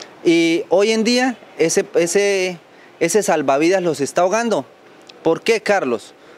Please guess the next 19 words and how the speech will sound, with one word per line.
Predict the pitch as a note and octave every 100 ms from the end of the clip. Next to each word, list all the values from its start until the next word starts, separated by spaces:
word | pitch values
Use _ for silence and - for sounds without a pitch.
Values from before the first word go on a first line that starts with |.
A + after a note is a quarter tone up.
| -
Porque | D#3+ D#3+ - E3 D#3 D#3 -
dentro | C#3 D#3 D#3
de | D#3
los | D3+
procesos | D#3 D#3 G3 A#3 G3+
de | F3+
cobro | F3+ G3 G3
coactivo | F#3+ F#3+ - G3 F#3+
no | F#3+ F#3+
los | F#3+
hace | G3 G3 F#3+
la |
institución, | D#3+ D3+ C3+ C#3+ G#3 F3+ C3
son | D#3 E3 F3+
abo-, | F#3+ E3+
diecisiete | D3+ C#3+ D#3+ D#3+
abogados | F#3 E3 F3 -
pagos | G3+ G#3+ A#3+ B3
con | - D#3